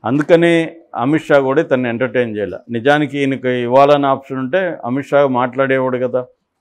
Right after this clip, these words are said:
ఇంట్లో పిలిపించి కనీసం ఒక నిమిషం అర నిమిషం మాట్లాడేవాడు కదా. అంటే సింబాలిక్ జెస్చర్ అన్నా చూపిస్తారు వాళ్ళు. ఎప్పుడు అమిత్ షా కానీ వీ-, మోడీ కానీ వీళ్ళు ఏం చేస్తారంటే చాలాసార్లు సింబాలిక్ జెస్చర్ ఒకటి చూపిస్తారు.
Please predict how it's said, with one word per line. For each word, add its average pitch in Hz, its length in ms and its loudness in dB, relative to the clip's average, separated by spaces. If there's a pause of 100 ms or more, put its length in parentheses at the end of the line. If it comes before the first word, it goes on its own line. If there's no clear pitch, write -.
(140)
ఇంట్లో 120 580 2 (100)
పిలిపించి 120 420 -8
కనీసం 123 380 -4
ఒక 123 220 0
నిమిషం 120 460 -6
అర 127 240 0
నిమిషం 123 520 -6 (460)
మాట్లాడేవాడు 127 640 2
కదా. 117 240 -4 (460)
అంటే 131 160 0
సింబాలిక్ 156 580 4
జెస్చర్ 151 360 2
అన్నా 160 220 2 (100)
చూపిస్తారు 143 480 0
వాళ్ళు. 80 220 -10 (540)
ఎప్పుడు 110 300 0
అమిత్ 139 260 2
షా 143 300 6
కానీ 135 220 2
వీ-, 127 440 -2
మోడీ 131 340 0
కానీ 131 240 -2
వీళ్ళు 120 240 -4
ఏం 131 160 0
చేస్తారంటే 107 600 -4 (760)
చాలాసార్లు 156 480 4
సింబాలిక్ 180 600 2
జెస్చర్ 156 340 2
ఒకటి 135 300 -2
చూపిస్తారు. - 480 -8